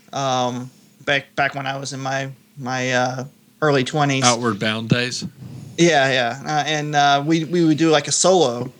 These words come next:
Speaker 1: And during that solo, you just got this sort of, like, three days to sort of, like, stay near a body of water. And you just basically have all this time to just think about your life and just be out in the wilderness for,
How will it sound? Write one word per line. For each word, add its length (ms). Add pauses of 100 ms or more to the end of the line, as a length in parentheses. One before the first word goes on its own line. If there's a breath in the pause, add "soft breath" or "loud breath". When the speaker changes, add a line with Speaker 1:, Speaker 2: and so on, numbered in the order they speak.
Speaker 1:
And 500
during 200
that 100
solo, 320
you 160
just 180
got 120
this 240
sort 180
of, 60
like, 160
three 180
days 360
to 80
sort 220
of, 140
like, 220
stay 400
near 400
a 80
body 320
of 100
water. 560
And 240
you 80
just 220
basically 320
have 500
all 140
this 160
time 260
to 100
just 280 (160)
think 160
about 260
your 120
life 400
and 420
just 320
be 120
out 200
in 100
the 60
wilderness 420
for, 300